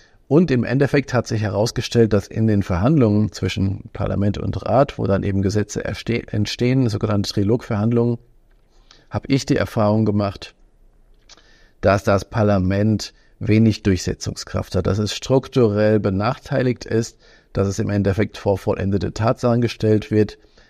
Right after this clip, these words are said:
dass da oft auch nicht der Campusmut ist, zu sagen, "Nein, so geht es nicht für uns, dann lieber gar kein Gesetz", sondern immer setzt man sich einen Zeitplan, in vier, fünf Monaten wollen wir fertig werden und dann muss man sich irgendwie einigen, egal was. Ähm, also da,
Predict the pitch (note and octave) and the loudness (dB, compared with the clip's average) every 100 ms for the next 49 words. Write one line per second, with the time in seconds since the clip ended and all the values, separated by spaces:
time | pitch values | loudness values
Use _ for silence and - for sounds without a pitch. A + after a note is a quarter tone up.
0 | _ - A2+ - A#2+ - D3+ - - A2 | _ 2 2 4 0 2 -2 -4 -6 -4
1 | G#2+ A#2+ A#2 F2+ F#2 - G2+ - - - | 0 -2 0 -2 -2 -2 -4 -4 -6 -2
2 | D3 D#3 - E3 - A#2+ A2 G#2 G#2 G#2 | 0 0 -2 -4 -4 -2 0 0 2 2
3 | G2+ F2+ G2+ A#2 A2 G#2 G2+ G#2 F#2+ G2+ | 2 0 0 0 0 0 -2 -4 -4 -4
4 | - - - D#3 - G#2 G#2+ A2 F#2+ F#2 | -2 -4 -2 -4 0 2 4 2 2 -2
5 | F2 G2+ A#2 A#2 B2+ B2+ D3 C#3+ - _ | -4 -4 -4 -2 0 2 0 0 -12 _
6 | _ _ - A2 A2 A#2+ C#3 C#3+ C#3 - | _ _ -2 2 2 2 4 4 2 -4
7 | - _ - A#2 - A#2 G#2 G2+ - F#2 | -20 _ 0 0 2 -2 0 -2 -4 -4
8 | F2+ D#3+ E3 D3+ C3+ C3+ G2+ G2+ - A2+ | 2 2 2 2 2 2 0 -4 -2 -2
9 | A2 G#2 G#2+ G2+ G2 G2 G2 G2 G2 - | -2 -6 -2 0 0 -2 -2 -2 -2 0
10 | C3+ C3+ B2 A#2 G2+ G2 G#2 A2 A2 - | 0 0 2 2 2 2 4 4 2 2
11 | G#2 G#2 G2 - G2 G#2 - G2+ G2 G#2 | 0 2 0 -2 -2 -2 -2 -2 -2 -2
12 | G#2 - - F#2+ F#2+ G#2+ C#3+ - _ _ | -4 -4 -4 -4 0 2 0 -4 _ _
13 | - - _ G#2+ G2 F#2+ - G2+ G#2 G#2 | -20 -20 _ -2 0 0 0 0 2 0
14 | - G2 G#2 A2 A2+ A2+ | 2 2 4 2 2 0